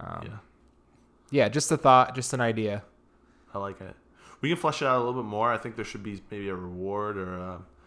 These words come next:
Speaker 2: viewers, if you have any ideas on, on ways we should, uh, uh,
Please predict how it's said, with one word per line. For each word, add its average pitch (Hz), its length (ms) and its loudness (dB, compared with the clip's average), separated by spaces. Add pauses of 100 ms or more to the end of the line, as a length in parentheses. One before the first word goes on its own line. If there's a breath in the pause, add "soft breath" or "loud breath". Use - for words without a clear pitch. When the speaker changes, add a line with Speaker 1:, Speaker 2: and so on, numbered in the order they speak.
(260 soft breath)
Speaker 2:
viewers, 160 420 2
if 127 80 -6
you 165 60 2
have 165 100 -2
any 170 100 -2
ideas 123 440 0
on, 101 360 -2
on 101 420 -6
ways 110 300 -2
we 104 140 -6
should, 95 400 -4
uh, 92 360 -4 (200)
uh, 98 260 -4